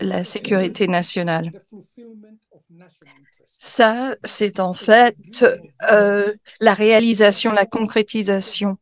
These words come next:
de la sécurité. Ce qui mène à un, un,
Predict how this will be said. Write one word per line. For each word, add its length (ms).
de 200
la 120
sécurité. 560
Ce 140
qui 320
mène 380
à 680
un, 460
un, 260